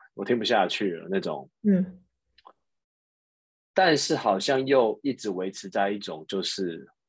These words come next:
Speaker 1: 也很 OK 的状态里面，你知道吗？
Speaker 2: 会。
Speaker 1: 就是，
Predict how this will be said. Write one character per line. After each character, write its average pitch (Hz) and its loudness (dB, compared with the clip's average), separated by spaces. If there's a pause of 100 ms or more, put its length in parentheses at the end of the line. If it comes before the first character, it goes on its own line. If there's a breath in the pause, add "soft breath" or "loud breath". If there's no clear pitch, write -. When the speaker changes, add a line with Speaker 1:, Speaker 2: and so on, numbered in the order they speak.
(720)
Speaker 1:
也 90 -2
很 82 -6
OK 82 -4
的 78 -8
状 78 -6
态 - -8
里 - -20
面， - -20 (1080)
你 170 -12
知 165 -4
道 220 4
吗？ 240 10
Speaker 2:
会。 196 2
Speaker 1:
就 - -8
是， 214 -2